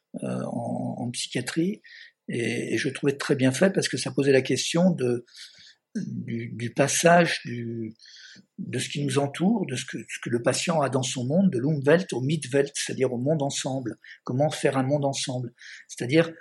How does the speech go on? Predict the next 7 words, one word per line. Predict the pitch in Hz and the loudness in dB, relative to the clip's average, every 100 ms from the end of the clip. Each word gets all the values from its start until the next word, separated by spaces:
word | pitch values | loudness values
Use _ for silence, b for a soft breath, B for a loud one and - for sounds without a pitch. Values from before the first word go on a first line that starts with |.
| B B - | B B -8
si | - 127 | -6 -6
on | 131 | -6
fait | - 143 | -2 -2
se | - | 0
chevaucher | - - 127 131 - 143 123 107 | 0 0 4 4 4 2 0 2
deux | 135 156 | 4 6
cercles, | - 156 180 - 127 | 6 6 6 2 -8